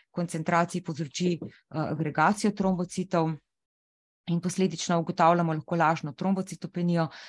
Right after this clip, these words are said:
Če agregate trombocitov preštejejo analizatorji, eh, ki, to so tisti analizatorji, ki temeljijo na impedančni metodi, eh, kot levkocit, eh, ugotovimo lahko tudi lažno levkocitozo in v primeru trombocitnega satelizma, to pomeni, da se nam,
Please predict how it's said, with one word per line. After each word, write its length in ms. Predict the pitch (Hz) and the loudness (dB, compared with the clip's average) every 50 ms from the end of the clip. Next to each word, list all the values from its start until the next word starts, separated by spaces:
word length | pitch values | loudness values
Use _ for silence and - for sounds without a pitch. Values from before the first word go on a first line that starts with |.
| - - - _ | -20 -20 -18 _
Če 200 | - - 214 196 | 0 2 4 4
agregate 600 | - 185 180 190 185 - 180 170 175 180 185 180 | 4 4 2 2 0 2 2 2 2 2 -2 -6
trombocitov 640 | - 190 180 185 170 175 175 - - 170 - 180 170 - | -4 -2 -2 -2 -2 -4 -6 -8 -8 -4 -4 -4 -4 -2
preštejejo 720 | - 160 - - - 180 180 175 170 165 165 156 160 160 | -4 -6 -6 -2 0 2 4 4 4 4 2 2 0 0
analizatorji, 840 | 151 151 160 160 143 143 127 160 156 170 190 - 202 180 180 175 156 | 0 0 -2 -4 -4 -4 0 2 2 2 2 2 0 0 0 -2 -6
eh, 520 | - - - - - _ - 156 160 156 156 - - | -8 -14 -20 -20 -20 _ -8 -6 -6 -6 -6 -8 -6
ki, 240 | - 170 170 170 156 151 139 _ - | -4 -2 -2 -2 -2 -6 -12 _ -12
to 100 | - 156 | -10 -8
so 120 | - 156 | -8 -6
tisti 260 | - - 190 190 - | -4 -4 -2 0 0
analizatorji, 640 | 175 170 165 160 147 - 160 156 - - 170 165 160 | 0 0 0 -2 0 2 2 0 2 0 -4 -4 -4
ki 100 | - - | -8 -10
temeljijo 340 | - - 156 170 165 170 165 | -10 -6 -4 -2 -2 0 0
na 100 | 160 156 | 0 0
impedančni 720 | 135 156 147 - 151 147 135 160 156 160 151 - - 160 151 | -2 -4 -4 -4 -6 -2 -2 0 0 0 -2 -4 -4 -4 -4
metodi, 460 | 143 139 - - 190 202 190 185 165 | -4 -4 -2 0 0 2 4 2 0
eh, 580 | - - - - - - - _ - 156 160 156 | 0 -4 -14 -20 -20 -20 -20 _ -8 -6 -6 -4
kot 200 | - 165 - - | -4 -6 -2 2
levkocit, 680 | 180 202 208 202 208 202 - - 196 190 196 - - | 2 2 4 2 0 0 2 0 0 0 -2 -6 -4
eh, 220 | 156 170 165 151 - | -2 0 0 0 -2
ugotovimo 500 | - 160 143 170 170 - 156 180 175 170 | -4 -6 -6 -6 -6 -4 -2 -2 0 0
lahko 200 | 160 156 - - | 0 -2 -4 -6
tudi 220 | 156 - 139 131 170 | -10 -8 -2 0 2
lažno 340 | 170 160 160 160 - 143 147 | 4 4 4 2 0 -2 0
levkocitozo 840 | 156 180 196 190 220 208 - 190 190 - 175 175 160 151 175 165 151 - - - - - _ - | 0 0 0 0 -2 -4 -4 -8 -4 -2 -2 -2 0 0 0 0 0 -4 -12 -20 -20 -20 _ -4
in 200 | - 196 202 196 | 2 2 2 4
v 100 | 175 185 | 2 0
primeru 680 | 180 - 165 170 175 185 190 185 185 180 170 - - - _ _ - | 0 0 0 2 2 2 4 4 2 2 0 -2 -6 -12 _ _ -6
trombocitnega 680 | - 185 185 170 170 - - 165 - - 175 - 160 151 | -4 -2 -2 -2 -4 -6 -10 -10 -4 -2 -2 -2 -2 -4
satelizma, 800 | - - 147 - 156 156 185 196 208 208 202 190 170 165 147 - | -4 -8 -8 -6 -4 0 2 2 2 4 4 4 4 2 -2 -6
to 100 | - 160 | -10 -10
pomeni, 340 | - - 160 175 170 165 165 | -8 -4 -2 -2 0 0 0
da 80 | 147 165 | -2 -4
se 160 | - - 160 | -4 -2 0
nam, 160 | 160 160 143 | 0 0 -2